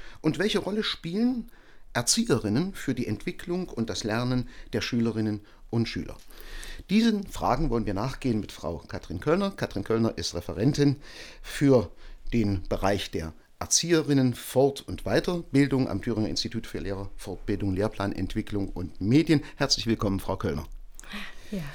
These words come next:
Speaker 2: herzlichen Dank.
Speaker 1: Ja, Bildung in der Grundschule hört nicht beim Stundenklingeln auf, eine alte Weisheit.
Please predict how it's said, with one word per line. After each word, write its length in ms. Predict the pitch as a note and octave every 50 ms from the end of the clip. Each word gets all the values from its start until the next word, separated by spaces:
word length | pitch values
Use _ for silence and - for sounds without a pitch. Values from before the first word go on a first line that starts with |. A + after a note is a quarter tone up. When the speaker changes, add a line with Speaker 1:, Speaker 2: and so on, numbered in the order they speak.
| - -
Speaker 2:
herzlichen 460 | G3+ F#3+ - - - E3+ - A3 G3
Dank. 280 | F3 F3 E3 D#3+ - - - G3 F#3+ - - - - -
Speaker 1:
Ja, 240 | - G3 A#2 F2+ F#2 - -
Bildung 320 | G3+ A3 G#3 G#3 G3+ F#3
in 120 | - E3+ F3
der 120 | E3 D3
Grundschule 720 | C#3+ - G#3 C4+ C#4 C4+ - - - E3 D3 B2+ A2 E2 - - - - - - - - - - -
hört 380 | - D3+ E3+ G3 G3 G3 - -
nicht 360 | B2 A#2+ F3+ F#3+ - - - -
beim 220 | A#2 C3+ E3 E3
Stundenklingeln 840 | - - - G#3 G3+ - - A2+ A2 - - A#2 A2+ A2+ A2 G#2+
auf, 280 | - G#2+ B2+ D#3+ F3+ -
eine 280 | - A2+ G#2 G2 - -
alte 260 | A#2 A#2+ - C3+ -
Weisheit. 540 | D3+ E3 E3 E3+ - - G2 D#2+ - - -